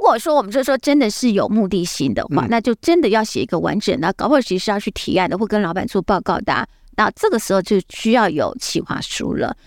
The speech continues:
Speaker 1: 那至于企划书呢，我，你觉得最重要的是什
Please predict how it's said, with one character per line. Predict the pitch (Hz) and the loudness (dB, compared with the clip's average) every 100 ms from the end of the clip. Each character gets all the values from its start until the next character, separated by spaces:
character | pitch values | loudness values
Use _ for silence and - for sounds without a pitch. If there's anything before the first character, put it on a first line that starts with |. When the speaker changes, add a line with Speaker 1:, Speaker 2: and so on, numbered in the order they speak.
| - | -2
Speaker 1:
那 | 359 | 0
至 | 359 392 | 2 2
于 | 311 | 2
企 | 320 | 2
划 | 294 285 262 | 4 2 2
书 | - 240 | 0 2
呢， | 240 220 226 - _ _ - | 2 2 0 -2 _ _ -4
我， | 240 247 - | 0 0 2
你 | 254 | 2
觉 | 233 381 | 4 4
得 | 381 | 2
最 | 339 277 | 2 2
重 | 285 254 | 2 2
要 | 233 180 | 2 2
的 | 170 | -2
是 | - 175 | -4 -4
什 | - - | -4 -4